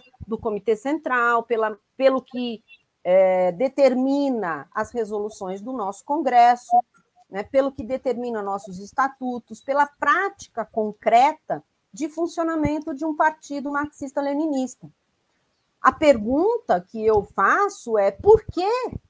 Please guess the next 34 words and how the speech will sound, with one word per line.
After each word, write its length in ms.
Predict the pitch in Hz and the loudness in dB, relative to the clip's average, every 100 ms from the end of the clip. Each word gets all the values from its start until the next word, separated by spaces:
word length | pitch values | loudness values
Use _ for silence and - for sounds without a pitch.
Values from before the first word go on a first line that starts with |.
| _ _ _ _ | _ _ _ _
né, 320 | - 185 233 - | -10 -8 -8 -6
o 160 | 277 277 | -2 2
grupo 580 | 214 320 427 427 247 | 4 6 6 4 -10
fracionista 1200 | - 202 190 - 190 175 214 339 - - 170 139 _ _ _ _ _ - | -8 -4 -4 -4 -10 -6 -4 -4 -6 -12 -12 -12 _ _ _ _ _ 2
não 640 | 277 302 302 311 339 370 _ _ _ _ _ _ _ _ _ | 4 4 4 0 -2 -4 _ _ _ _ _ _ _ _ _
fez 460 | - 370 466 392 | -2 0 4 2
esse 240 | 262 - 220 | 0 -6 -6
debate 600 | 226 214 202 185 185 214 | -6 2 2 2 -2 -12
internamente, 920 | 208 208 190 226 233 214 294 294 - _ _ _ _ _ _ _ - | -4 -2 -2 -4 -4 -4 -6 -10 -20 _ _ _ _ _ _ _ 4
ao 140 | 262 | 4
contrário 680 | 294 302 269 262 262 311 311 | 6 0 2 2 4 4 2
do 100 | 226 | -8
que 140 | - | -6
eles 200 | 240 214 | -6 -6
estão 280 | 196 - 214 | -12 -8 -6
dizendo, 540 | 190 180 185 190 240 262 | -6 -10 -6 -6 -8 -6
que 100 | 220 | -6
eles 160 | 208 | -6
tentaram 680 | - 240 220 - 233 294 254 | -4 -4 0 2 4 4 2
fazer 280 | - 190 185 | -6 -6 -8
o 40 | |
debate, 400 | 170 - 208 262 | -4 0 0 -2
eles 160 | 247 220 | -10 -8
não 180 | 262 294 | -6 -6
tentaram 680 | 254 220 208 208 262 285 269 | -8 -6 0 2 2 -2 -6
e 40 | |
não 200 | 233 269 | -6 -6
se 120 | 262 | -10
submeteram 840 | - 233 254 247 226 247 277 339 247 | -14 -12 -8 -8 -4 2 4 4 2
a 80 | |
fazer 340 | - 226 202 196 | -4 -4 -4 -6
o 60 | |
debate 480 | 170 190 180 175 - | -6 -2 0 0 -4
internamente, 760 | 190 196 165 190 247 233 302 | -12 -6 -6 -6 -6 -6 -6